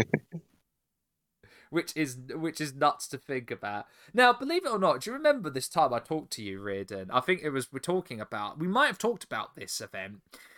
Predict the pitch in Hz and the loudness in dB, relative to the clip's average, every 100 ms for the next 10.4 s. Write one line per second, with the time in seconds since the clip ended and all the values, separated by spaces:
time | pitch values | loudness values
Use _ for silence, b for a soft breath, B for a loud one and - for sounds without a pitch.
0 | B - 180 196 175 165 156 214 269 277 | B -8 0 0 0 -4 0 2 2 0
1 | 247 220 - 196 165 120 - 117 - 107 | -2 0 0 0 -2 -6 -8 -10 -10 -12
2 | 113 107 113 120 151 170 156 175 156 - | -6 -6 -6 -4 -4 -4 -4 -6 -4 -4
3 | 151 156 143 135 101 98 98 95 _ b | -4 -6 -10 -10 -10 -12 -12 -14 _ b
4 | b b - - - 226 294 - 226 202 | b b -6 -6 -4 -2 -2 -4 -4 -4
5 | - 202 180 - 160 147 143 156 180 185 | 2 2 2 -2 -8 -6 -4 -4 -4 -4
6 | - 143 117 - - 131 - 190 208 - | -2 -2 -4 -8 -12 -10 -2 0 -2 -8
7 | 151 123 170 196 196 180 156 - 147 131 | -10 -8 -4 -4 -4 -6 -6 -8 -10 -10
8 | 117 113 120 117 120 117 - - 135 131 | -14 -14 -14 -12 -12 -12 -10 -6 -4 -4
9 | 127 123 b b b 113 131 127 - - | -6 -12 b b b -2 0 0 -4 -16
10 | 85 98 - | -18 -14 -12